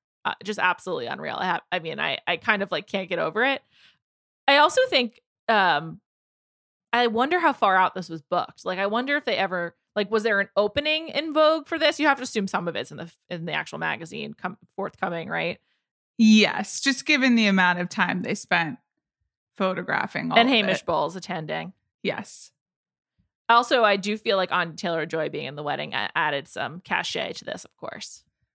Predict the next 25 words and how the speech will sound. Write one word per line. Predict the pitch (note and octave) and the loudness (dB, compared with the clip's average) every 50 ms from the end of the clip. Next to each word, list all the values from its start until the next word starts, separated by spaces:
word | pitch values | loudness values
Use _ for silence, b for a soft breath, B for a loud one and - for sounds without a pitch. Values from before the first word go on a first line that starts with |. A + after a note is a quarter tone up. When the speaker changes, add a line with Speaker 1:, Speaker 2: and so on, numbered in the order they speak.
| _ - | _ -2
Speaker 2:
Sure, | - - - A3+ B3+ D4+ D#4+ A#3 D#3 | 0 2 4 4 6 6 6 4 4
of | - G3 - | 2 0 0
course. | - C4+ C4 A#3+ A#3+ | 2 4 4 4 4
She's | - - B3+ B3 G#3 | 2 2 2 2 4
one | G#3+ A3+ A3 G#3+ | 4 4 4 4
of | G#3 G#3 | 2 0
fourteen | - - A3+ A3 C4 C4 - D#4+ E4+ F#4 C#4 C4 - | 0 0 2 2 2 2 0 -2 0 0 -2 -4 0
bridesmaids. | - F3+ D#3 D3 D#3+ - - C3+ B2+ E3 G#3+ A#3 - - | 2 2 2 2 0 -6 -6 -4 -2 0 0 -2 -2 -4
She | - - A#3+ | 0 0 2
was | A3+ A#3 A3+ | 2 2 2
the | G#3 | 2
maid | G3+ F#3+ F#3 E3+ | 2 4 4 4
Speaker 1:
Sick. | F3 - | 2 2
Speaker 2:
of | D3+ | 0
honor, | C3 B2 E3+ F#3 G3 | 0 0 0 0 0
but | F#3 F3+ D#3+ - | 0 -2 -2 0
there | E3 E3+ E3+ | 0 2 2
are | E3+ F3+ | 2 0
fourteen | - - A3 G#3+ G#3 - A3 G3+ F#3 | -2 -2 -4 -4 -2 -2 -4 -4 -2
bridesmaids. | - C3 D3 E3+ - - - B2+ E3 - | -2 -4 -4 -4 -6 -8 -8 -8 -8 -6
There's | - F#3 F#3+ F3+ - | -6 -8 -8 -8 -10
just | - G3 F#3+ - - | -10 -10 -10 -8 -6
an | F#3 E3+ E3+ | -6 -6 -4
incredibly | E3+ D#3+ - _ _ _ _ _ - - A3 G3+ F#3+ F#3 F3 F#3+ F3+ F3+ F3 E3+ | -6 -8 -10 _ _ _ _ _ -2 0 2 2 2 0 -2 -4 -4 -4 -4 -6
ridiculous | E3+ E3 F3+ E3+ D#3+ E3 - - E3 D3+ D#3 D#3+ D#3+ F#3+ - - - | -6 -6 -6 -6 -6 -6 -4 -2 0 2 2 2 2 0 -2 -6 -10